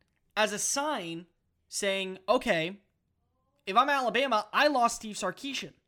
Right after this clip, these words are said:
I lost my main guy for the offense. Is Bill O'Brien gonna work?" Same thing for A and M.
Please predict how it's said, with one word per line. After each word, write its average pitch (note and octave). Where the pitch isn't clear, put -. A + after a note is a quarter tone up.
I C4
lost B3
my -
main A3+
guy F3+
for -
the F#3+
offense. -
Is F3
Bill F3+
O'Brien G#3+
gonna F#3+
work?" A3
Same D4
thing F#4+
for D#4+
A D#4
and D4+
M. C4+